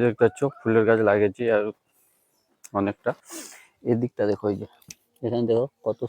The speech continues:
সুন্দর গাছ হয়েছে। এগুলো কি গাছ কে কে জানো অবশ্যই জানাবে। তো এটাকে দেওয়ার জন্য এতটা অনেকটা তো আছে একসঙ্গে দেওয়া যাবে না, একটু বালতিতে কাটা দেবে। চলো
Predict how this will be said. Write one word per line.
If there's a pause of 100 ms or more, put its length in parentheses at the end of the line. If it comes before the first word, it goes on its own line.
সুন্দর (120)
গাছ
হয়েছে। (640)
এগুলো
কি (100)
গাছ
কে
কে (100)
জানো (160)
অবশ্যই
জানাবে। (180)
তো (400)
এটাকে
দেওয়ার
জন্য (220)
এতটা (140)
অনেকটা
তো
আছে (160)
একসঙ্গে
দেওয়া
যাবে
না, (140)
একটু (400)
বালতিতে
কাটা
দেবে।
চলো